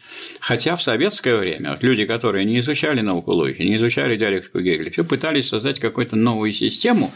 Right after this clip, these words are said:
которая была бы, так сказать, по стр-, по структуре своей против-, не такой, как у, у Гегеля.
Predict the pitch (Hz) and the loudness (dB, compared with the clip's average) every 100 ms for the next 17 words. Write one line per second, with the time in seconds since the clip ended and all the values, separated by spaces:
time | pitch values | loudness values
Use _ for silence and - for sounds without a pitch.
0 | - - - - - 123 170 139 135 139 | -10 -8 -8 -8 -6 0 0 2 2 2
1 | 131 135 - - 151 135 - 110 - 113 | -2 -6 -20 -20 -10 -8 -2 -2 0 -2
2 | 110 - - - - - - - - - | -2 -8 -10 -10 -14 -8 -4 -4 -6 -12
3 | - - - 92 - 101 - - - 226 | -14 -10 -6 -6 -4 -4 0 0 2 2
4 | 131 - 98 92 - - 92 120 - - | 2 2 2 2 0 -4 -4 -4 -4 -8
5 | - - - - - 120 120 120 175 170 | -16 -12 -8 -4 0 2 0 0 2 2
6 | 110 113 110 98 110 104 - - - | 0 -4 -4 -6 -2 -2 -2 -6 -12